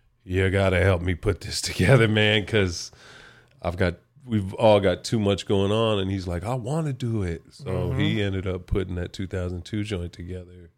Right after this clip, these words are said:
Speaker 1: you know, from the road.
Speaker 2: Yep.
Speaker 1: So
Speaker 2: Well, in oh four, oh three, I wrote to just music at S X S W dot com and was like, "Look, all this stuff's happening in Houston right now, and these guys don't even really know about the,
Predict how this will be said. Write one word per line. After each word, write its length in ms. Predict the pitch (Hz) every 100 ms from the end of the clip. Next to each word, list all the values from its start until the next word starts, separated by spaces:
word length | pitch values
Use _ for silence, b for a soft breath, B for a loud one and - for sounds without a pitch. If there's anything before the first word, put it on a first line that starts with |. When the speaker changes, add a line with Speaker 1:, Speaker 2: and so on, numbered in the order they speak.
| _ _ _ _ _ _ _ -
Speaker 1:
you 140 | 90
know, 200 | 85 82 87
from 320 | - 127 113
the 80 | 110
road. 520 | 101 127 160 - - - - 175
Speaker 2:
Yep. 360 | 147 160 - _ _ _
Speaker 1:
So 160 | - 151
Speaker 2:
Well, 100 | 151
in 80 | 147
oh 120 | 165
four, 400 | - 175 170 151
oh 100 | 156
three, 320 | 143 165 175
I 120 | 135
wrote 340 | 131 139 147 -
to 520 | 139 127 120 117 113 - 135
just 200 | 131 120
music 360 | 127 131 127 123
at 100 | 120
S 180 | 117
X 200 | 123 113
S 120 | 123 110
W 260 | 123 120
dot 200 | 117 120
com 300 | 110 127 127
and 80 | 117
was 140 | 113 117
like, 200 | 117 117
"Look, 280 | 131 117
all 160 | 120 123
this 100 | 113
stuff's 220 | - 131
happening 300 | 131 131 123
in 80 | 120
Houston 320 | 113 131 123
right 180 | 120 117
now, 160 | 117 117
and 80 | 117
these 120 | 120
guys 280 | 127 120 113
don't 200 | 120 117
even 100 | 117
really 160 | 113 113
know 180 | 117 123
about 300 | 117 117 110
the, 160 | 120